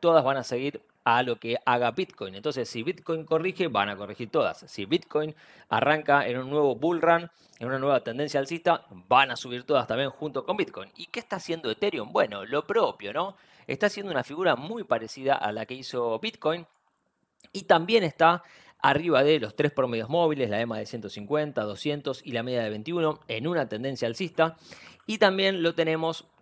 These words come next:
en un, en una zona de sobrecompra de R S I, con un mac D bastante arriba, pero también tiene recorrido todavía, podría seguir subiendo.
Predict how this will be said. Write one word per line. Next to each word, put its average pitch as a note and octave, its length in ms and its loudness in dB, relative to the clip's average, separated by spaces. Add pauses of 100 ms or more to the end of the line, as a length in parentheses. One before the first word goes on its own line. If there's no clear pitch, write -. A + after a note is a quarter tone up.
(120)
en C#3 220 0
un, B2+ 340 -4
en C3 120 -6
una C#3+ 200 -2
zona B2 240 -4
de G2+ 100 -6
sobrecompra D#3+ 600 -2
de E3+ 80 0
R E3 100 -2
S E3 180 -2
I, E3+ 220 0 (400)
con C#3 180 0
un E3 100 -2
mac C3 200 2
D E3 380 2
bastante D3+ 480 0
arriba, F#3 400 4
pero D3 420 2
también C#3 440 0
tiene C3+ 240 -2
recorrido C3 540 -2
todavía, A#2+ 440 0
podría F#2+ 440 -8
seguir C#2 240 -16
subiendo. D3 440 -10